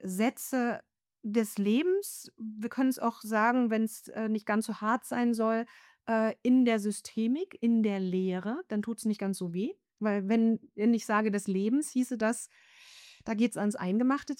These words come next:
geht es auch. Und die zwei Sätze sind ganz simpel,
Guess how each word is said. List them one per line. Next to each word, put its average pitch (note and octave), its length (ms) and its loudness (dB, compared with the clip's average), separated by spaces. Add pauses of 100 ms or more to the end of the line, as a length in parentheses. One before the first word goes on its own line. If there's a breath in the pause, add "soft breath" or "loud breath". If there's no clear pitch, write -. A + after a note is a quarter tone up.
geht C#4 200 0
es C4 160 -4
auch. G3 540 -2
Und A#3+ 220 0
die A#3+ 100 0
zwei A3+ 280 -2
Sätze A#3 420 -2
sind D4 460 -4
ganz B3 260 0
simpel, C4+ 460 0